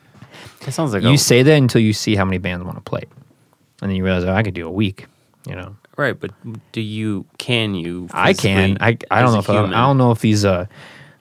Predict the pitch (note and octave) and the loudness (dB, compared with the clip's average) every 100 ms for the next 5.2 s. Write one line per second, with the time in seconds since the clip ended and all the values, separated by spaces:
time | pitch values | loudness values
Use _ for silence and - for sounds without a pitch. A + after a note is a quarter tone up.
0 | - - G2 F#2 G2 G2 A2+ F#2+ E2+ F2+ | -6 -2 -2 -2 -2 0 0 0 -2 -2
1 | F2+ F2+ - F#2 F#2 G2+ G2+ G#2+ G#2 G#2 | -4 -6 -8 -8 -6 -4 0 2 2 2
2 | G2 G2+ A2 A#2+ B2+ B2+ - _ _ _ | 2 0 0 0 -2 -6 -14 _ _ _
3 | _ _ _ _ _ _ _ _ _ _ | _ _ _ _ _ _ _ _ _ _
4 | _ - G#2 F#2 F#2 F#2+ F2+ F2 F2 F2 | _ -4 -4 -4 -6 -6 -6 -6 -10 -10
5 | - - | -12 -18